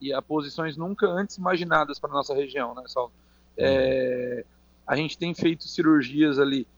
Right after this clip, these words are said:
Speaker 1: é, pra população de Araranguá e região, né, porque a alta complexidade ela não é uma coisa lo-, é, exclusivamente local, mas, é, isso tem dado vazão aos pacientes da nossa região principalmente. É, a gente tá ampliando cada dia mais o fluxo,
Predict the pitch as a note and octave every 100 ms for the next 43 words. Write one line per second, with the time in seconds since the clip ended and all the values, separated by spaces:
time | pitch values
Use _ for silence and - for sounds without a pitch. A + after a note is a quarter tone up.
0 | _ _ - B2 A#2+ - C#3 D#3 D3+ D#3
1 | C#3 - D3 C3+ C3+ C#3 C#3 C3+ C#3 D3+
2 | C3+ B2+ B2+ B2 D3+ D3+ C3 - C#3 B2+
3 | C3 C#3+ C3+ C#3 - C3 C3+ C3+ C3+ C#3+
4 | C#3 D3 C3+ C3 B2 - A#2 A2+ - _
5 | _ - D#3 C3+ D3 C#3+ C#3+ C#3+ C3 -
6 | C#3+ E3 C#3+ C#3 C3+ - - _ - C3+
7 | D#3 D#3 - D#3+ D#3+ D3+ C#3+ C#3+ D3 D3+
8 | E3 - D3+ D3+ D3 - D3+ E3 D#3+ D3
9 | C#3 C3 D3 D#3 - D3 B2+ C3 F#3 -
10 | _ _ _ _ - C#3 C3+ B2+ B2 B2+
11 | B2+ C#3 C#3+ - F3+ F3+ F#3 D3 D#3+ F3
12 | D#3 D3 C#3 E3 D#3+ D3+ C3+ C3 - C3+
13 | - D#3+ F3+ - -